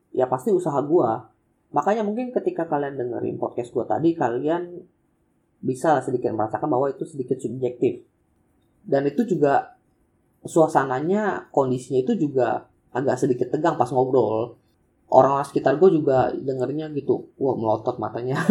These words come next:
<laughs> Gua ya ikut aja. Adalah beberapa orang yang juga perwakilan dari perusahaannya, ngobrolnya juga nyambung, enak.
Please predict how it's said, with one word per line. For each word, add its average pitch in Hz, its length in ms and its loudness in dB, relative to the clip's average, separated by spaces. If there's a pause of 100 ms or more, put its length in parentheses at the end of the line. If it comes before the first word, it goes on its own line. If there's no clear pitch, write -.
(300)
<laughs> 320 360 4
Gua 175 400 6
ya 107 400 0 (960)
ikut 139 320 -2
aja. 127 480 2 (540)
Adalah 143 400 4
beberapa 131 400 4
orang 135 320 4
yang 127 200 -4 (280)
juga 127 480 0 (400)
perwakilan 120 560 4
dari 120 160 0 (400)
perusahaannya, 120 760 -4 (520)
ngobrolnya 139 480 2
juga 143 240 0
nyambung, 135 560 0
enak. 131 560 -6